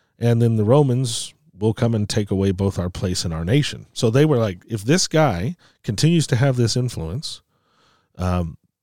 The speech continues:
there's a possibility of a revolt." It's at that point that Caiaphas, in verse forty-nine of chapter eleven, uh, said to them, "You know nothing at all,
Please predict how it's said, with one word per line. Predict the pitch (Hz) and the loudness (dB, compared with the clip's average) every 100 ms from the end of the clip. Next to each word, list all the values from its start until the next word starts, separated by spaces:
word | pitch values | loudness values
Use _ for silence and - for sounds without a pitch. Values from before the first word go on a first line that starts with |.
| _ _ _ _ | _ _ _ _
there's | 117 113 98 - | 0 2 0 -6
a | 92 | -6
possibility | - 131 - 95 151 156 | -2 0 0 2 4 4
of | 101 90 | 2 -2
a | |
revolt." | 85 82 170 - - _ _ _ _ _ - - - | -2 0 0 0 -14 _ _ _ _ _ -20 -20 -4
It's | - 143 | -2 0
at | 120 | 2
that | 156 233 - | 2 0 -2
point | 101 80 - _ _ _ _ | -8 -8 -12 _ _ _ _
that | 131 120 - | -2 -2 -4
Caiaphas, | - - 165 190 - - - - - _ _ | -4 0 2 2 0 -8 -12 -12 -14 _ _
in | 117 | -6
verse | 107 113 - | 0 0 0
forty-nine | 120 107 98 120 143 | 0 2 2 4 4
of | 113 | 2
chapter | - 104 92 85 | 0 -2 -2 -6
eleven, | 82 80 80 80 - - - - _ | -6 -6 -8 -10 -14 -20 -20 -20 _
uh, | - 92 - | -8 -6 -4
said | - 151 151 | 0 2 4
to | |
them, | 120 107 | 2 2
"You | 113 143 | 2 4
know | 135 | 4
nothing | 131 123 113 104 | 4 2 0 2
at | |
all, | 131 139 95 113 | 4 4 2 -2